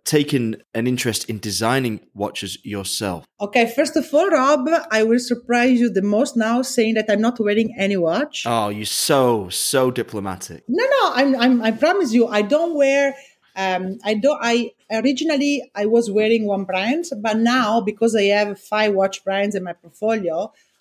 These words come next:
Speaker 2: I decided that I better not wear any.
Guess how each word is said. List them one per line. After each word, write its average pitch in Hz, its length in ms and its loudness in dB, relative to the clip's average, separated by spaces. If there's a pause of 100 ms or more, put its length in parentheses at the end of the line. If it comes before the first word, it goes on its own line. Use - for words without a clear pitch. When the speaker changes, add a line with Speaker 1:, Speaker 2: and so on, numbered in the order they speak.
(120)
Speaker 2:
I 240 120 4
decided 233 560 0
that 202 180 2
I 190 60 4
better 208 320 -2
not 190 240 -6
wear 190 260 0
any. 202 320 0